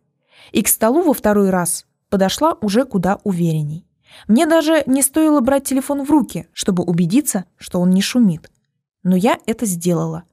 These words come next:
в очередной раз самой себе доказать, что могу. "Ладно", громко,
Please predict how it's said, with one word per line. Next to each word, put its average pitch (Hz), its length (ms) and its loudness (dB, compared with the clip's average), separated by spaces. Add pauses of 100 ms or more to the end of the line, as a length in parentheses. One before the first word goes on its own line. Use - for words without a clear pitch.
(140)
в 196 80 -2
очередной 170 520 -2
раз 254 320 0 (260)
самой 175 400 0
себе 170 320 -2
доказать, 165 540 -2 (240)
что - 260 -4
могу. 180 400 0 (1700)
"Ладно", 185 640 0 (500)
громко, 285 640 0